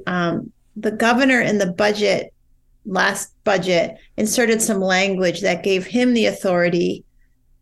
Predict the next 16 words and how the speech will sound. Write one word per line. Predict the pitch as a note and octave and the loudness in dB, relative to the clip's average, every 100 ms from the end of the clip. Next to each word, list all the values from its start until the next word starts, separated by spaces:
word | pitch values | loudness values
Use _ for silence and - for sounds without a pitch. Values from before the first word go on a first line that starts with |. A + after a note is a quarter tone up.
| _ | _
to | G#3 | -4
sell | G#3 G3 F3 | -2 0 0
this | F3 F3 | 0 -2
property, | - E3+ D#3 E3+ D3+ - A3 - - _ _ F#3+ | -4 -6 -4 -4 -2 -2 -4 -8 -18 _ _ -4
um, | F3+ | 0
without | F#3+ - - A3+ G#3 - _ _ _ _ - | 0 0 0 0 -2 -8 _ _ _ _ -4
the | F#3 | 0
legislature | F3+ F3 F3+ F#3+ F3 F3 G3 | 2 2 0 0 0 0 0
or | E3+ E3+ F3+ - | 0 0 -4 -6
lawmakers' | F#3+ F3 F3 F3 F3+ F3 | -2 0 2 2 0 -2
approval. | F3 - A3+ G3 | -4 -2 0 2
He | F#3 | 0
just | F#3 G3 G#3+ | 2 0 0
needs | F#3 - | -2 -4
three | G3 F#3+ F#3 | 0 0 0
s-, | F3+ | -2